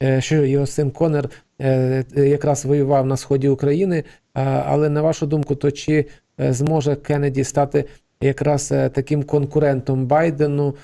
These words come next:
е, на, на праймеріз, е, демократів,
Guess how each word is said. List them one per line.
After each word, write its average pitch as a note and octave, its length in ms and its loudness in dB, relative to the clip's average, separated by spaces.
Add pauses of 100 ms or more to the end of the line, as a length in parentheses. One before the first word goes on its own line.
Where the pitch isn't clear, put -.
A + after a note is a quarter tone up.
(180)
е, C#3 240 0
на, C#3 320 0
на B2+ 320 -2
праймеріз, C#3 800 0
е, C3+ 120 -2
демократів, C#3 720 -2